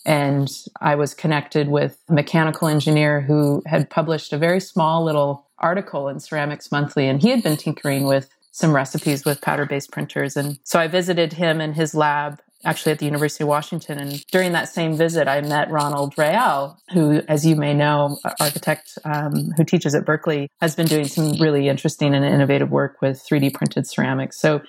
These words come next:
I soon then realized that there was a small group of people in architecture that were looking at some similar topics.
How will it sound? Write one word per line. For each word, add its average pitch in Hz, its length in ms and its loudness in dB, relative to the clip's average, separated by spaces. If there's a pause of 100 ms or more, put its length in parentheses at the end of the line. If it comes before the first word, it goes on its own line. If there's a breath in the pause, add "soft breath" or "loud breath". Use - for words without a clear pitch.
(360 loud breath)
I 170 60 2
soon 175 440 2
then 175 160 0
realized 151 500 0
that - 220 -4
there 139 180 2
was 139 240 -2
a 143 40 -2
small 147 460 0
group 147 220 0
of - 100 -6
people 156 460 2
in 139 160 0
architecture 143 720 -2
that - 180 0
were 147 180 2
looking 147 400 0
at 131 300 -2 (160)
some - 180 2
similar 143 400 2
topics. - 720 -6